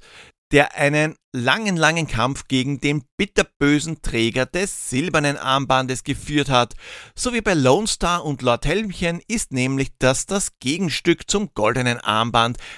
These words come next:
welches Tod und Zerstörung bringt. Die Zauberer, die haben sich dann zum Schluss gegenseitig vernichtet und die Armbänder sind verschollen, bis Prinz Ali drüber gestolpert ist.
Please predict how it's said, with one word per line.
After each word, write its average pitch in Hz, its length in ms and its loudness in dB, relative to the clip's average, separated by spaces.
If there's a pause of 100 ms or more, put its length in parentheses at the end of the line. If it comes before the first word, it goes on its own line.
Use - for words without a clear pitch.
(100)
welches 190 580 2 (120)
Tod 127 340 0
und 143 200 -2
Zerstörung 123 680 0
bringt. 123 460 -4 (560)
Die 240 60 -6
Zauberer, 196 420 4
die 254 200 0
haben 175 200 0
sich 170 180 -10
dann 139 180 0
zum 131 140 -6
Schluss 110 320 -6
gegenseitig 180 560 0
vernichtet 160 540 -2 (240)
und 240 200 -2
die - 140 -2
Armbänder 127 500 2
sind 110 280 -6
verschollen, 135 640 2 (520)
bis 208 300 -2
Prinz - 500 -2
Ali 135 400 0
drüber 139 320 2
gestolpert 135 480 0
ist. 120 360 -6